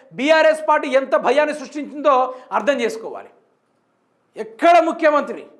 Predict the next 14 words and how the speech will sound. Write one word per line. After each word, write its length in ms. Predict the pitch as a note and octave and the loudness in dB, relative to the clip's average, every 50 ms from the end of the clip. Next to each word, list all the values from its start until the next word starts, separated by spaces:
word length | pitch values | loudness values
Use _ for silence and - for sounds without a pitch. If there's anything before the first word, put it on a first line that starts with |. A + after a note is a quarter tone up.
| _ - | _ -2
తెలంగాణ 500 | A#3 B3 D4+ D#4+ D#4+ E4 E4 D#4+ D#4 D4+ | 0 2 2 2 2 0 0 2 2 2
రాష్ట్రాన్ని 560 | D4 - B3 C4+ D4+ D4+ D4+ D4+ E4+ D#4+ D#4 | 2 2 2 2 2 0 0 0 -2 -2 0
పరిపాలించే 540 | D#4 D#4+ - D4+ A#3+ D#4 D4+ D4+ D4+ D#4 D#4 | 0 -2 -2 0 0 0 0 0 0 -2 -4
నాలుగున్నర 500 | D4 C#4+ C#4+ D4 D4+ C#4+ D4 D4 C#4+ D4 | -2 0 0 0 0 0 0 0 0 0
కోట్ల 360 | C#4+ C#4+ C#4+ C#4 C#4+ C#4 D4+ | 0 2 2 2 2 2 0
ప్రజల్ని 420 | C#4+ D4 C#4+ C#4 C#4 D4+ D#4 D#4+ D#4 | -2 -2 0 0 2 2 2 2 2
పరిపాలించే 540 | D#4 D4 C#4+ D4 D4+ D4 C#4+ B3+ C#4 C#4 C4+ | 0 0 0 2 0 0 0 -2 -2 -2 -2
ముఖ్యమంత్రి 880 | A#3+ A3 A3 A#3 A#3 - D4 D4 D4 D4 D4 D4+ D#4 E4+ F4 E4+ - - - - _ _ _ _ - | -2 -4 -10 -10 -4 0 0 2 2 2 0 -2 -2 -4 -4 -6 -10 -16 -20 -20 _ _ _ _ -8
ఈరోజు 500 | G#3 B3 D4+ D#4 D4+ D4+ - - - C4+ | -4 0 4 4 4 4 2 0 0 0
just 200 | D4 C#4+ - E4 | 0 0 0 -4
కాంగ్రెస్ 600 | D4 - C#4+ C4+ C#4+ D4+ D4+ D#4 D#4 D4 D4 - - - - - - - | -4 0 0 0 2 2 2 2 2 2 2 -2 -14 -18 -20 -12 -4 0
పార్టీ 320 | B3 C4+ D4+ D4 - D#4+ C#4 | 2 2 2 0 -2 -8 -8
క్యాడర్లను 840 | - - C4 B3+ C#4 D#4 D#4+ D#4 D#4 D4 D4 C#4 A#3 F#3 - - - - _ _ _ _ _ - A3 | -8 -4 0 2 4 4 4 2 2 2 0 0 -2 -6 -8 -14 -20 -20 _ _ _ _ _ -2 0
గెలిపించడానికి, 960 | C4+ D#4 D4 D#4+ D#4 D4+ E4 D4 D4 C#4+ D4 D4+ A3 B3 C4 F#3+ - - - | 0 0 0 -2 -2 2 2 2 4 4 2 0 -4 -6 -8 -8 -10 -12 -20